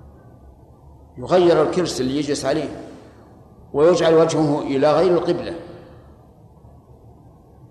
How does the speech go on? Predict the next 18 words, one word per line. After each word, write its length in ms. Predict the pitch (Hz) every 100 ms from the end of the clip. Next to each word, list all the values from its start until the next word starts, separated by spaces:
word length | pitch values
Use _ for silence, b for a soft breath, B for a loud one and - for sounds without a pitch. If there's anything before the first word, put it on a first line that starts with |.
| -
فإن 280 | 151 180 170
قال 240 | 190 180
قائل: 500 | - 165 151 151 143 - - - - - - -
"أنا 180 | 160 165
لا 120 | 170
أغيره 580 | 190 165 147 127 127 147
لكن 280 | 151 - 156
أنحرف"، 640 | 165 170 - 175 220 - - - - - - - - - - - - - - - - -
قلنا: 480 | 151 156 147 143 139
"هب 60 | 165
أنك 500 | 160 143 156 156 139
انحرفت 500 | 113 151 151 - -
أنت 260 | 139 - - 123
لكن 220 | 143 147
غيرك"، 500 | 147 151 139 - - - - - - - - - - _ - - -
قد 160 | 131 131
لا 140 | 151
يفهم، 300 | 175 - -